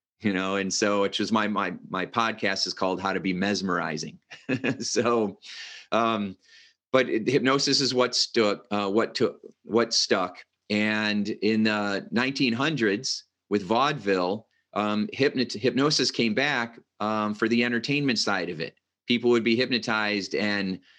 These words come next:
they would run needles through their hands and people wouldn't even flinch, right? They would, um, make people stiff as a board and have someone stand on them and, and, you know, and do all these parlor tricks. And then, of course, have them do all kinds of funny, silly, um,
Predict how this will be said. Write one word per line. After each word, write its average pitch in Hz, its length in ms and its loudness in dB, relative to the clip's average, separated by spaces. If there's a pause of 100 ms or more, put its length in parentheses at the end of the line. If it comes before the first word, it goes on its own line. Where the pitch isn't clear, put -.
(120)
they 117 100 4
would 117 120 2
run 120 400 0 (500)
needles 143 480 4
through 135 120 4
their 120 140 4
hands 107 460 -2
and 101 100 -4
people 123 260 2
wouldn't 120 180 4
even 110 200 2
flinch, 104 680 -2
right? 107 320 -2
They 117 160 4
would, 117 260 4
um, 110 380 0
make 131 180 2
people 135 240 4
stiff 143 300 2
as 131 100 0
a 131 60 2
board 131 300 6
and 107 100 -2
have 120 200 0
someone 120 280 2
stand 147 500 2
on 110 240 0
them 95 260 0
and, 90 200 -4 (220)
and, 101 300 -2 (100)
you 117 120 2
know, 120 140 4
and 117 80 2
do 127 160 4
all 143 200 2
these 135 200 2
parlor 135 400 2
tricks. 92 560 0
And 104 320 0
then, 131 100 2
of 180 140 -2
course, 120 420 4 (300)
have 113 200 0
them 113 160 2
do 113 180 4
all 123 140 2
kinds 117 320 -2
of 110 100 0
funny, 113 360 0
silly, 113 640 2
um, 90 500 -4